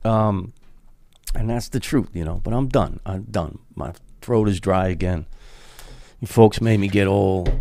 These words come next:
you know, talkative. <laughs> Well, not everybody.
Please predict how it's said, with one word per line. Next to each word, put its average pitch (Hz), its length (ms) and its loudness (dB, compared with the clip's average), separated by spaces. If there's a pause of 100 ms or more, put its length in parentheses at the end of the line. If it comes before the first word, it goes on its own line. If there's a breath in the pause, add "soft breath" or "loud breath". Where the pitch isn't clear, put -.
(200)
you 107 140 -4
know, - 240 -10 (420 soft breath)
talkative. 80 540 -2
<laughs> - 920 4 (3250 loud breath)
Well, 185 300 6
not 135 220 8
everybody. 92 440 4